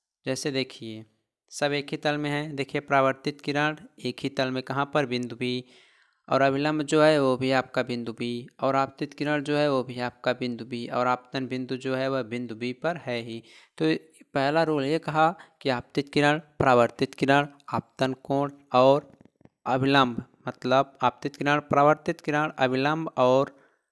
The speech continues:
आपतन बिंदु जो हैं एक ही तल में होते हैं। फर्स्ट रूल ये कहता है। सेकंड ये है, जो परावर्तन कोण आर रहता है, परावर्तन कोण अभी चित्र में बता दे रहे हैं, जो आर है वह सदैव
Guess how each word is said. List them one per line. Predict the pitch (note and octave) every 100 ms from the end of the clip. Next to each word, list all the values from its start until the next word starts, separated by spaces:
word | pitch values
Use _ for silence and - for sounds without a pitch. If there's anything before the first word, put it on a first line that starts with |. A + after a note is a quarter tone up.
| _ _ _ _ _ _ _
आपतन | B2+ - - B2 A2+
बिंदु | C3+ C#3+
जो | C#3+ D#3+
हैं | D#3+ F#3
एक | B2+ -
ही | B2
तल | B2+ A#2
में | A#2
होते | A2+ A#2+ -
हैं। | D3 D3+
फर्स्ट | - A#2+ - B2
रूल | A#2+ A#2
ये |
कहता | B2 C3+ - D3
है। | D3+ D#3+ F3 _ _ _ _ _
सेकंड | - - G3 F#3
ये | F#3+
है, | F3+ F#3
जो | F3+ F3+
परावर्तन | - D#3+ D3+ D3+ D3+ - F#3+
कोण | F3+ F#3 F#3
आर | F3+ - C3+ D#3+
रहता | C#3 B2 - A#2+ A2+
है, | A2+ -
परावर्तन | B2+ B2 B2+ - D3
कोण | D3 D3
अभी | C#3
चित्र | C#3 - C#3+
में | C#3
बता | C3+ C#3+ C#3+
दे | C#3+
रहे | C#3+
हैं, | C#3+
जो | D3
आर | - A#2+ D3 D3+
है | C3+ D3
वह | D3
सदैव | C#3+ - C#3+ D3 D#3+